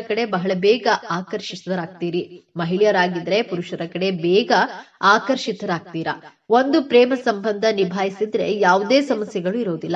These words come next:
ಆದ್ರೆ ತುಲಾ ರಾಶಿಯವರು ಒಂದೇ ಬಾರಿಗೆ ಇಬ್ಬಿಬ್ಬರ ಕಡೆ ಆಕರ್ಷಿತರಾಗುವ ಗುಣದಿಂದ ನಿಮ್ಮ ವೈವಾಹಿಕ ಜೀವನ ಹಾಗೂ ಪ್ರೀತಿಯ ಜೀವನದಲ್ಲಿ ಸಂಕಷ್ಟಕ್ಕೆ ಸಿಲುಕಿ ಹಾಕಿಕೊಳ್ತೀರಾ. ಇದರಿಂದಾಗಿ ದುಃಖವನ್ನ ಅನುಭವಿಸ್ತೀರಾ. ಆದ್ದರಿಂದ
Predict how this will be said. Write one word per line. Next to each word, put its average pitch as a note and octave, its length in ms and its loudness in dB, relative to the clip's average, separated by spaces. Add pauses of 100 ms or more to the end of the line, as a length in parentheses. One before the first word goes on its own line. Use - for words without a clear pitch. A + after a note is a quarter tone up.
(160)
ಆದ್ರೆ F#3 380 0
ತುಲಾ F#3+ 320 2
ರಾಶಿಯವರು F#3+ 880 -2 (100)
ಒಂದೇ A3 460 4
ಬಾರಿಗೆ A3 540 2 (340)
ಇಬ್ಬಿಬ್ಬರ B3 480 2 (160)
ಕಡೆ G3+ 380 0
ಆಕರ್ಷಿತರಾಗುವ F#3 1040 -2
ಗುಣದಿಂದ G#3+ 560 -2 (420)
ನಿಮ್ಮ C#4+ 180 4
ವೈವಾಹಿಕ C4+ 720 4
ಜೀವನ G#3+ 460 -8
ಹಾಗೂ G#3+ 400 -4
ಪ್ರೀತಿಯ G#3 460 -6
ಜೀವನದಲ್ಲಿ F3+ 720 -4
ಸಂಕಷ್ಟಕ್ಕೆ F#3+ 720 -6
ಸಿಲುಕಿ E3+ 340 -8
ಹಾಕಿಕೊಳ್ತೀರಾ. E3+ 800 -8
ಇದರಿಂದಾಗಿ F3 720 -2
ದುಃಖವನ್ನ F#3 420 -4 (140)
ಅನುಭವಿಸ್ತೀರಾ. G#3 800 -4 (180)
ಆದ್ದರಿಂದ F3+ 400 -6